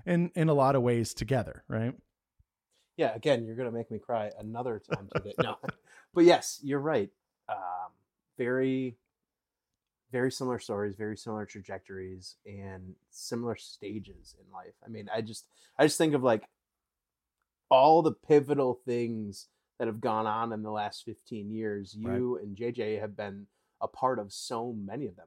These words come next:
Speaker 2: I mean, you were at my, my wedding.
Speaker 1: Right.
Speaker 2: Uh, you were there for the birth of my children and, and, and vice versa. Like, we,
Speaker 1: Yeah.
Speaker 2: it's, yeah,
Speaker 1: Yeah.
Speaker 2: very, very closely bonded.
Speaker 1: Yeah. Yeah. So let's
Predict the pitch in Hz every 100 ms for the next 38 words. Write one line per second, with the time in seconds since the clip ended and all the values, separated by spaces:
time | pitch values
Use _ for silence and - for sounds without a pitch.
0 | 95 104 95 104 107 101 110 95 95 98
1 | 101 _ _ _ _ 101 92 90 98 110
2 | 185 _ _ _ - 90 - _ 98 95
3 | 92 95 - 117 113 104 98 107 101 -
4 | 104 95 107 - 98 90 - 95 107 170
5 | 113 98 - 95 92 101 107 98 - -
6 | 107 104 180 196 117 107 135 107 135 123
7 | - 147 117 110 117 _ _ - 131 151
8 | 147 131 135 123 123 110 110 95 90 -
9 | _ _ 131 110 - _ 151 143 101 _
10 | - 196 - - - - - _ _ 185
11 | 175 277 349 - -